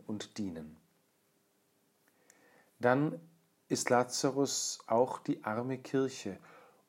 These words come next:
und die Kirche der Armen, die die Kirche nicht sein will. Die Kirche, deren Wunden die Sünden der Menschen sind, an denen sich die Hunde gütlich tun.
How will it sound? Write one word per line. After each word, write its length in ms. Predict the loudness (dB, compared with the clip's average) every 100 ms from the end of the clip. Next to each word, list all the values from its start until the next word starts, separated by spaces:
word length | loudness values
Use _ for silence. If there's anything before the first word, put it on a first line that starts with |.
| _
und 220 | -8 -4
die 100 | -4
Kirche 360 | 2 2 2 -2
der 260 | -2 -2
Armen, 420 | -2 0 -2 -6 -10 _ _ _ _ _ -10
die 80 |
die 120 | -6 -4
Kirche 300 | -4 -4 -8
nicht 240 | -12 -8
sein 340 | -4 -4 -4
will. 240 | -8 -10 -14 -20 _ _ _ _ _ _ _ _ _ _ _
Die 60 | -4
Kirche, 360 | 4 4 6
deren 400 | 4 4 2 0
Wunden 440 | 2 2 0 -2 0
die 140 | 0
Sünden 440 | 2 2 0 -2 0
der 100 | 2
Menschen 540 | 2 0 -4 -10 -10
sind, 440 | -8 -6 -6 -8
an 140 | -8 -4
denen 240 | -2 -2
sich 200 | -4 -4
die 100 | -6
Hunde 280 | -4 -2 -2
gütlich 440 | -4 -6 -6 -12
tun. 320 | -10 -8 -8